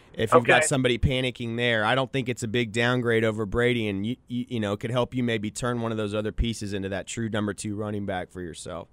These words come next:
Speaker 2: Well, what I had been trying to do was, was peddle. I mean, I've got four startable wide receivers, and two of them are in the top five right now. It's ridiculous. They're each getting twenty-five points a week. Uh,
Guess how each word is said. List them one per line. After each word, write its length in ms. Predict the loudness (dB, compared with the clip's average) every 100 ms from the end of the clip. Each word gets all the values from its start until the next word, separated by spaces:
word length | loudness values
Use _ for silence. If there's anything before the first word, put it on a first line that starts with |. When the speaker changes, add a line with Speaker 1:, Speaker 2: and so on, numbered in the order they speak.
| _ _ 2
Speaker 2:
Well, 180 | 2 4
what 160 | 0 0
I 160 | -2
had 140 | -4 -4
been 160 | -6
trying 380 | 2 2 2 -2
to 60 | 0
do 280 | 4 6 8
was, 240 | 6 4 -2 -2
was 360 | 6 6 6 -2 -2
peddle. 480 | 0 2 0 0 -2 _ _ _
I 40 | 2
mean, 140 | 4
I've 160 | 4 2
got 240 | 0 0 -6 _
four 440 | 2 4 4 0 -6 0
startable 440 | 0 0 2 2
wide 260 | 4 2 0
receivers, 580 | -6 0 0 4 2 2 -6
and 140 | 4
two 120 | 8
of 60 | 10
them 140 | 8
are 140 | 2 -2
in 80 |
the 60 | -4
top 260 | 0 0 0 -2
five 380 | -2 0 -4 -4
right 180 | -4
now. 260 | -4 -8 -8
It's 160 | -8 -6 4
ridiculous. 600 | 6 8 6 4 0 0 0
They're 120 | 0 0
each 160 | -2 -2
getting 220 | -2 -2
twenty-five 520 | 6 6 6 0 -2 -2
points 240 | -4 -4
a 40 | -6
week. 240 | -4 -8 -12 -20 -20 -20 -20 -20 2
Uh, 360 | 6 8 8